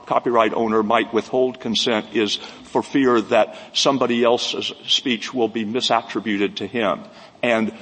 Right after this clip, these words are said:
the risk of mi-, misattribution is greater when you have a neutral or a flattering use of the mark.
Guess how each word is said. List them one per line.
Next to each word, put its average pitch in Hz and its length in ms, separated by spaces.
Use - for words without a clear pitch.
the 131 80
risk 165 260
of 123 120
mi-, 135 80
misattribution 120 1200
is 117 340
greater 127 420
when 117 220
you 113 140
have 110 200
a 107 60
neutral 117 560
or 110 220
a 92 40
flattering 110 640
use 98 280
of 82 120
the - 80
mark. 85 280